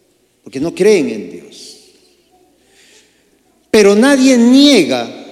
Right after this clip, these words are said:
escucha bien, nadie niega lo que no existe. Se niega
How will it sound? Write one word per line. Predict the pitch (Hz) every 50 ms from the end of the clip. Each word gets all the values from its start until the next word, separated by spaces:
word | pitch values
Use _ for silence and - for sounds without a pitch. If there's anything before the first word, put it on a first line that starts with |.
| - - - - _ _ _ _ _ _ _ _ _ _ _ _ _ -
escucha | - - - 226 - 226 208
bien, | 196 202 160 139 135 175
nadie | 240 262 254 233 254 247
niega | 220 202 233 254 262 254 233 202 196 214 240 240 - - - - - - - - - _ _ _ _ _ _ _ _ _ _
lo | - 151 165 170
que | 165 156 160
no | 185
existe. | 190 - - - 233 - - - - - - - - - _ _ _ _ _ _ _ _ _ _ _ _ _ _ _ _ _ _ _ _ _ _ _ _ _ _
Se | - - - - 214 185 160
niega | 160 170 190 226 254 262 240 202 170 143 131 156